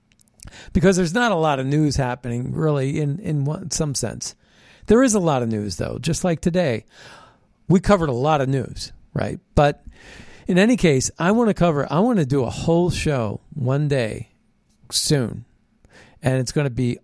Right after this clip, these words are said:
uh, maybe tomorrow, maybe Monday, I'm not sure. But we're gonna do a whole show and it's gonna be just about that.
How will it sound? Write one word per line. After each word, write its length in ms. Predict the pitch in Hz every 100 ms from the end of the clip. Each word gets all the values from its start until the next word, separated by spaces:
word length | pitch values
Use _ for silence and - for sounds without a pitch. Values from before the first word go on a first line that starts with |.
| _ -
uh, 280 | 135 123 123
maybe 300 | 131 160 180
tomorrow, 500 | 165 156 160 170 165
maybe 400 | 139 147 160 160
Monday, 580 | 139 143 151 143 143
I'm 160 | 147 131
not 160 | 131 123
sure. 460 | - 139 135 135 _ _ - - -
But 120 | 143
we're 140 | 160
gonna 120 | 180
do 140 | 151 143
a 80 | 117
whole 420 | - 165 165 175
show 540 | - 156 123 113 120 - _ _ _ _
and 80 | -
it's 100 | 117
gonna 160 | - 120
be 180 | 117 110
just 260 | 139 131
about 280 | 123 117 110
that. 260 | 104 95